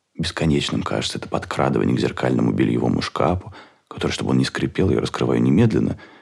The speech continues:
неосторожно, от этого он скрипит ещё больше, а рывком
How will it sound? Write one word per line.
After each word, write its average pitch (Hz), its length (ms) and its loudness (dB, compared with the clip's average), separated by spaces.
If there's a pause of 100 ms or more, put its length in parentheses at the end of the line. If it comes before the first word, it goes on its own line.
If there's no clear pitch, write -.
(180)
неосторожно, 85 680 0
от - 80 0
этого 73 200 0
он 71 40 2
скрипит 85 320 -2
ещё 69 200 0
больше, - 400 2 (340)
а - 80 -6
рывком - 540 -2